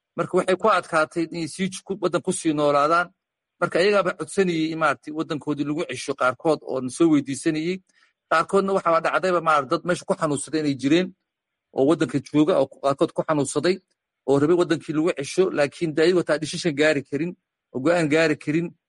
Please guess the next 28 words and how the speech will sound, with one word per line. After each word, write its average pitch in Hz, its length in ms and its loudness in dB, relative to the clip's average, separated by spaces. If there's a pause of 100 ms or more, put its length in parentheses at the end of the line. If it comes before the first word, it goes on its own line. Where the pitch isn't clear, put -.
(340)
Waxaana 165 360 -2
la 196 120 2
soo 190 140 -4
xiriiriyey 156 640 0
community-yaasha 151 680 -2
waddanka 151 280 -2
ka 165 80 -2
jira, 135 320 -4
jaaliyadda 139 400 -2
ka 151 80 -6
jir-, 143 200 -14
ka 170 120 -6
jirta, 127 280 -6 (420)
dadkaas 170 380 -2
loo 165 160 2
fududeeyo 151 500 0
xataa 139 260 -4
waddankooda 147 560 -2 (540)
lagu 143 260 2
cesho 139 380 -2
oo 127 300 2
waalidkooda 156 540 0
oo 127 160 -4
haddii 131 280 -6
noo 151 140 0
yimaadaan 143 420 0
oo 127 40 -4
kaleeto 131 360 -4